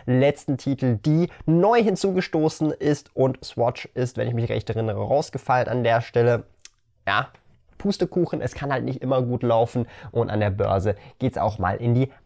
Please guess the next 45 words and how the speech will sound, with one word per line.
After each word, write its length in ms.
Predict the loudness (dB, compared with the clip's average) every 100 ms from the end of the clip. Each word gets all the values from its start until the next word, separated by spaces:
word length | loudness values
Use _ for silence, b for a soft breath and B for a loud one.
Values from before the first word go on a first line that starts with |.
| -2
andere 600 | 2 6 6 6 6 4
Richtung, 400 | 0 0 -2 0
und 80 | -2
zwar 160 | -2
in 60 | -2
die 80 | -2
andere 280 | 0 0
Tür 360 | -2 0 0 -2 -4
raus 240 | 2 2 2
an 140 | 2
der 160 | 2 0
Stelle. 380 | 0 -2 -2 -6 _ _ _ _ _ _ _ _ _ -14 -2
So, 300 | 4 4 2 B B B B 2
und, 380 | 6 6 4 4
ähm, 440 | 4 6 4 0 0
letztendlich, 640 | 0 0 2 2 4 2 2
wenn 80 |
man 160 | 2 2
sich 120 | 2
das 160 | 2 2
mal 300 | 2 2 2
anguckt, 560 | 0 0 0 0 0 -2
ähm, 440 | 0 4 4 2 -2 -2
die 60 | 0
Zusammensetzung 760 | 2 4 4 4 2 2 0
der, 300 | 4 4 4 2 B 0
oder 140 | 2
des 220 | 2 0
S 240 | -2 -2 0
M 120 | 0
Is 280 | 0 0 -2
wird 120 | -4
zweimal 480 | -4 0 2 4 2
im 120 | 2
Jahr 140 | 2
überprüft 640 | 0 -2 0 2 2 -2
und 220 | -4 -4 -2
gegebenenfalls 800 | -2 0 0 0 0 0 0 0
angepasst. 600 | 0 0 0 -2 -4 -2
Jeweils 340 | 2 4 4
am 280 | 2 0 2
dritten 520 | 4 4 4 2 0
Freitag 680 | 0 -2 0 2 2 2 2
im 180 | 2 4
März 520 | 4 2 0 -6 -16